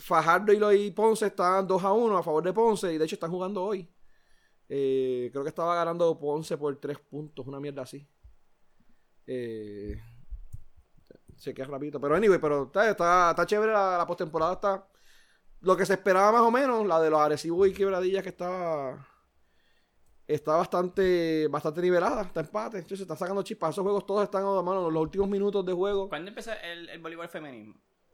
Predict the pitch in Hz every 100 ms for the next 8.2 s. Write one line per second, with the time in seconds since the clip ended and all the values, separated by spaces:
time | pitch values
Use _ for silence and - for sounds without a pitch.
0 | 440 165 143 135 139 147 143 139 127 127
1 | 123 123 127 123 120 - 147 139 135 135
2 | 120 120 - - 139 151 156 151 151 151
3 | 147 147 131 - 143 180 180 160 160 127
4 | - 104 95 190 - - 113 110 107 104
5 | 98 - _ _ _ _ _ _ _ -
6 | _ _ _ _ _ _ _ 113 127 131
7 | 120 131 147 160 156 156 147 151 147 139
8 | -